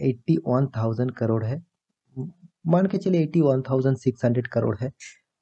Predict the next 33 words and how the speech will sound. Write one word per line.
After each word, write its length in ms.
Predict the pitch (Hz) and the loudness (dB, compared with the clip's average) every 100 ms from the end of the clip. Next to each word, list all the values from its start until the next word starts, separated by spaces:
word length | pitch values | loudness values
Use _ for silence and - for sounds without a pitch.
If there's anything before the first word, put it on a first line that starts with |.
| - | -4
और 120 | 113 | -2
इसका 180 | 120 165 | 0 0
देखिए, 480 | 156 147 160 165 170 _ _ _ _ _ - | 0 0 -2 -2 -4 _ _ _ _ _ -10
जो 360 | 127 196 220 - _ _ _ _ _ _ _ - | 0 2 2 -6 _ _ _ _ _ _ _ 6
weak 180 | 185 - | 6 6
point 280 | - 196 190 | 4 6 6
मुझे 260 | 131 131 | 4 2
इस 100 | 147 | -4
company 320 | - 131 131 | -2 -2 -2
का 100 | 135 | 0
लगा, 400 | 135 101 104 90 - 104 | 0 0 -2 -6 -10 -2
वो 220 | 120 135 | 2 4
है 180 | 135 135 | 2 -2
इसका 240 | - 135 | -4 -2
return 300 | 113 110 120 | -2 0 0
of 120 | 123 | 0
equity 400 | 120 113 - 120 | -2 -4 -2 0
and 180 | 143 113 | 0 0
return 220 | 104 107 | 0 -2
of 60 | 117 | -2
capital 360 | 131 95 92 98 | -4 -6 -4 -4
employed। 360 | 90 90 87 - _ _ _ - | -4 -6 -10 -10 _ _ _ 2
दोनों 280 | 139 156 160 | 4 6 4
ही 240 | 143 170 | 2 -2
मुझे 460 | 175 117 113 123 143 | -2 -2 -2 -2 -4
थोड़ा 460 | _ - 113 _ | _ -8 -8 _
low 220 | _ 123 135 | _ -6 -4
level 320 | 123 113 113 | -2 -2 -4
में 120 | 135 | -6
यहाँ 220 | - 104 | -6 -8
पे 180 | 104 143 | -4 -6
देखने 400 | 147 113 110 110 | -4 -8 -4 -6
को 240 | 110 170 | -4 -6